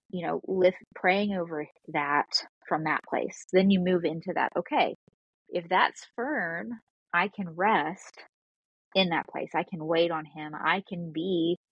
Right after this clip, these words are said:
um, as I, as we've been teaching our students and as we go through this particular module, like, that word for being still before the Lord is,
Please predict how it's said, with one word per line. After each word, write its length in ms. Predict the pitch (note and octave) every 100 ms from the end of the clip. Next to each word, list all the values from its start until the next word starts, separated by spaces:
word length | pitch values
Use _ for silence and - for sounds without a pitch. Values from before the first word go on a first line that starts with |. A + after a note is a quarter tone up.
| _ _ _ _ _
um, 240 | D#3+ D3 D3
as 200 | D#3+ E3
I, 100 | E3
as 360 | E3 - E3+ E3
we've 180 | F3 E3
been 120 | E3 D#3+
teaching 380 | E3+ D#3 E3+
our 160 | D#3 D#3
students 480 | - D#3+ D#3 D#3+ - -
and 100 | E3
as 80 | D#3
we 120 | E3+ D#3
go 160 | D#3+ D#3
through 140 | D#3+
this 180 | D#3 D#3 -
particular 500 | E3 - D3+ D#3+ E3
module, 520 | D3+ C#3+ E3 E3 C#3+ D3+
like, 180 | D#3 - _ _ _ _ _ _ - F#3+
that 220 | E3 -
word 320 | D#3+ E3+ E3+ E3
for 100 | E3+
being 260 | D#3 D#3+ D#3+
still 420 | - - D#3+ D#3+
before 300 | D#3+ D#3 E3+
the 100 | E3
Lord 500 | D3+ D#3 E3+ E3 C#3 -
is, 540 | D#3 D#3 - -